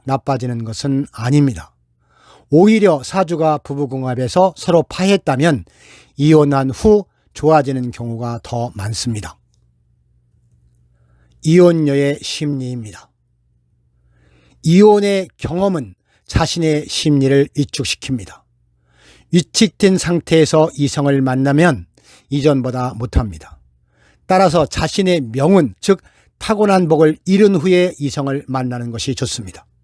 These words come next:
그래야 더 좋은 배우자를 고를 수 있기 때문입니다. 이혼녀와 결혼입니다. 총각이 이혼녀와 결혼, 결합하는 것은 역학에서 초혼과 다를 바가 없습니다.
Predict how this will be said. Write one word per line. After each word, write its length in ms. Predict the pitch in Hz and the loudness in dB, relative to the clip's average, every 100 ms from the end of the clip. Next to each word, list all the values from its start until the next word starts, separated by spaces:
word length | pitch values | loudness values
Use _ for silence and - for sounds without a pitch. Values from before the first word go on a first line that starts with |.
| _ _ - - | _ _ -20 -12
그래야 400 | - 175 190 156 | 2 4 6 4
더 220 | - 147 | 0 -2
좋은 360 | 156 170 160 151 | 0 2 0 -2
배우자를 540 | 147 139 135 135 131 | -4 -4 -2 -4 -4
고를 280 | 131 - 131 | -6 -6 -8
수 180 | 117 - | -8 -8
있기 400 | 117 - 123 117 | -10 -8 -6 -6
때문입니다. 600 | - 120 113 101 101 - _ _ _ _ _ _ _ _ _ _ _ _ _ _ _ _ _ _ _ _ _ _ _ | -4 -4 -6 -8 -14 -20 _ _ _ _ _ _ _ _ _ _ _ _ _ _ _ _ _ _ _ _ _ _ _
이혼녀와 800 | - 170 180 170 156 143 143 143 - | 0 6 6 6 2 2 0 -2 -8
결혼입니다. 720 | - 131 147 131 85 - - _ _ _ _ _ _ _ _ _ _ _ _ _ - | -10 -4 -2 -4 -8 -20 -20 _ _ _ _ _ _ _ _ _ _ _ _ _ -2
총각이 760 | - 240 240 208 143 156 156 - | 2 4 6 4 2 0 -2 -4
이혼녀와 720 | 156 190 180 175 160 147 127 | 0 2 2 2 0 0 -2
결혼, 420 | - 156 165 113 87 _ _ _ | -2 2 2 0 -8 _ _ _
결합하는 600 | 143 170 185 175 165 156 | 0 2 2 0 0 0
것은 440 | 139 - 170 104 - _ _ | 0 2 2 0 -6 _ _
역학에서 720 | 139 - 143 127 120 131 123 - | -4 -2 -4 -4 -2 -4 -4 -8
초혼과 720 | - 190 180 165 156 151 151 | 0 2 4 4 4 2 0
다를 260 | - 127 131 | -4 -4 -4
바가 280 | - 120 123 | -6 -6 -6
없습니다. 560 | 117 - 120 110 - | -6 -8 -10 -10 -14